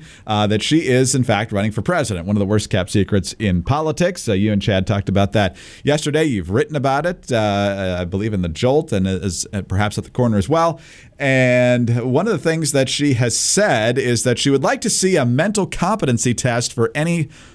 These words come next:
political figure who wants to keep going past the age of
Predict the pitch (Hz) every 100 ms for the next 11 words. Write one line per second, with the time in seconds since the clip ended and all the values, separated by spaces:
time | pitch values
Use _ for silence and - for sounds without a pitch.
0 | - 147 151 143 135 - 139 120 123 120
1 | 113 - - - 123 127 - 110 131 104
2 | 120 113 107 117 113 - 117 110 107 104
3 | 104 98 101 87